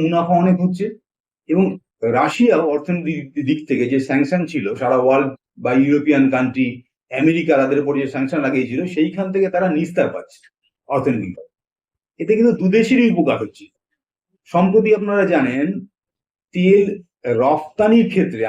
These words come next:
আমদানি বলছি না, তেল রপ্তানির ক্ষেত্রে ভারতের অবস্থান এখন ওয়ার্ল্ডের মধ্যে চতুর্থ, পঞ্চম এরকম একটা জায়গায় রয়েছে।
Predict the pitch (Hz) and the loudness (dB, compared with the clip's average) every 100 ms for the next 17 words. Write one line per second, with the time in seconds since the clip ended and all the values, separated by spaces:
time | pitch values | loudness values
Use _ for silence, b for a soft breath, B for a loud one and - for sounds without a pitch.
0 | 123 160 175 208 202 208 190 143 98 - | -4 -4 -2 -2 2 0 0 -6 -6 -10
1 | _ - - 156 147 117 135 - 185 196 | _ -20 0 0 2 0 0 -2 -2 -2
2 | 190 185 156 151 151 117 143 170 147 160 | 0 -2 2 0 0 -2 -2 0 0 0
3 | 151 - 170 135 135 160 147 113 127 139 | -6 -4 -2 -2 -2 0 0 0 0 2
4 | 151 156 151 135 151 160 160 _ _ _ | 0 2 0 2 0 0 -4 _ _ _
5 | - 156 156 180 185 - 175 147 131 135 | 2 2 2 -4 -4 -6 -6 -2 2 2
6 | 127 113 107 113 120 110 104 95 92 90 | 2 -4 -4 -4 -6 -4 -4 -6 -6 -10
7 | 90 85 | -12 -20